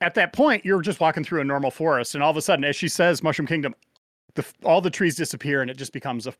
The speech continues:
a lush forest, or a lush, uh, forest of mushrooms and stuff, right? Like, it looks awesome, and it's, it's fun because you have the other characters, like, doing the dice rolls, saying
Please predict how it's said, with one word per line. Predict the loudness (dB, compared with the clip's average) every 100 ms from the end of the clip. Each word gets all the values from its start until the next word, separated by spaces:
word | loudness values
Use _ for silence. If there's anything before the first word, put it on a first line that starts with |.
| -6
a |
lush | -2 -2 -4
forest, | -6 -6 -6 -12 -2
or | 2
a | 2
lush, | 2 -2 -4 -4
uh, | 2 2 2 -4 _ _ _ -2
forest | 0 2
of | 0
mushrooms | -4 -4 -4 -6 -8
and | -8
stuff, | -10 -6
right? | -4 -2
Like, | -2 -4 -10 -20 _ _ 0
it | 2
looks | 0 -2 -2
awesome, | 0 0 -4 -6
and | -6
it's, | -6 -12 -20 _ _ _
it's | -6
fun | 2 4 4
because | 4 2 2 -2 _
you | -2 0
have | 2 2 2 0
the | 0
other | 0 0
characters, | 0 -2 -2 -6
like, | -6 -6
doing | -6 -4 -4
the | -6
dice | -2 -2 -2 -4
rolls, | -2 -2 -6 -8 -14 -16 _ _ _
saying | -2 0 2 -2